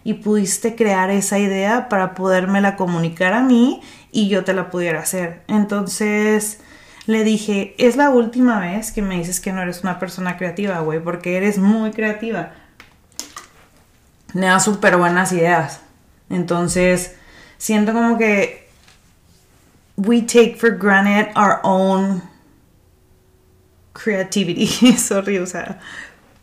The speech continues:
siento como que no nos damos ese valor, no nos damos ese reconocimiento a nuestra creatividad. ¿Y qué es lo que pasa con la creatividad?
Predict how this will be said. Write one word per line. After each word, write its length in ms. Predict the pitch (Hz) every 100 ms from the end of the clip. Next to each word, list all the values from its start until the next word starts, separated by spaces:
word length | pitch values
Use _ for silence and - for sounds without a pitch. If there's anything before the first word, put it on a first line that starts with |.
| _ _ - - _ _ -
siento 320 | 151 190 190
como 220 | 226 220
que 340 | 190 175 147 - - - - - - - _ -
no 340 | 214 214 226
nos 300 | 233 247 240
damos 420 | 226 226 226 233 240
ese 240 | 233 233
valor, 420 | 214 190 185 202
no 80 | 196
nos 220 | 190 196
damos 340 | 196 196 208 214
ese 640 | 208 214 202 208 208 196
reconocimiento 1040 | 202 208 196 202 208 185 180 170 175 196
a 260 | 208 202 185
nuestra 360 | 175 170 175
creatividad. 760 | 175 170 180 175 170 165 151 - - -
¿Y 140 | - 277
qué 100 | 320
es 80 | 339
lo 140 | 403
que 100 | 392
pasa 360 | - 220 233 233
con 120 | 233
la 160 | 220
creatividad? 680 | 202 190 185 180 175 160 -